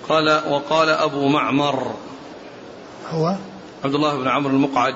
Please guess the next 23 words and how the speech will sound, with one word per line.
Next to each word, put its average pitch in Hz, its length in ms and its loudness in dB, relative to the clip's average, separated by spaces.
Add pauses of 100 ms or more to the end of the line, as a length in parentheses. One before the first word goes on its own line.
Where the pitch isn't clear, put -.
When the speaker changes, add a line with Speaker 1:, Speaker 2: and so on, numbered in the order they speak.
(120)
Speaker 2:
نعم. 156 160 -2 (480)
Speaker 1:
عن 143 120 0
عبد 135 220 -2
الوارث 143 840 2 (640)
Speaker 2:
بن 165 160 -4
سعيد 160 320 0
العنبري، 156 460 -2 (180)
Speaker 1:
عن 143 140 0
أيوب 151 460 2
عن 135 240 2
نافع 143 280 2
عن 135 260 2
ابن 127 80 -2
عمر، 131 360 2 (260)
Speaker 2:
نعم. 151 120 -6 (160)
Speaker 1:
تابعه 143 680 2
إسماعيل، 135 920 0 (640)
Speaker 2:
إسماعيل 160 380 0 (160)
Speaker 1:
ابن 135 160 0
علية، 131 580 2 (140)
Speaker 2:
نعم. 160 200 0 (120)
Speaker 1:
عن 139 160 0
أيوب، 135 560 4